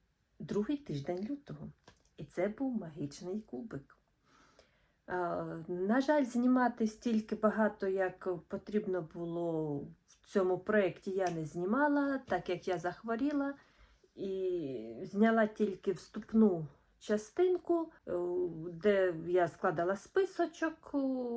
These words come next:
своїх проєктів на, е, ну, своїх проєктів на цей тиждень. Ну, а далі вже я тільки в'язала. В'язала строго за кубиками,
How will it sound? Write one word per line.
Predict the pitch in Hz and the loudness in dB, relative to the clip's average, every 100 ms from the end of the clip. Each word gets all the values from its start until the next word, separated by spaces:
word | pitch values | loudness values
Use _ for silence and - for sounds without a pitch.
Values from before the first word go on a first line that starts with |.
| 220 135 85 - 247 | -2 -4 -8 -8 -8
своїх | - - 254 254 - | -8 -2 0 0 -2
проєктів | 254 247 247 247 247 220 | -2 -2 -4 -6 -2 0
на, | 226 220 - | 2 0 -4
е, | 120 208 220 | -6 -4 -2
ну, | 240 | -2
своїх | 220 220 214 214 | -2 4 4 4
проєктів | - 214 214 - 208 | 0 2 2 0 0
на | 202 | 0
цей | 196 202 190 | 0 -6 -6
тиждень. | _ 202 190 190 185 185 - - - _ _ _ - | _ -6 -6 -6 -6 -8 -18 -20 -20 _ _ _ 0
Ну, | 285 - | 0 2
а | 220 | 2
далі | 285 311 285 | 6 4 4
вже | 262 214 | 4 4
я | 208 | 4
тільки | 208 240 220 - 208 | 0 -6 -6 -2 -2
в'язала. | 190 190 165 160 160 160 | 0 -2 -2 -4 -2 -2
В'язала | 170 214 208 220 190 180 | 4 4 6 4 2 -4
строго | - 202 180 170 | -6 -6 -2 -2
за | 202 208 | -2 -4
кубиками, | 330 320 311 - 302 302 | -4 -2 -2 0 -2 -2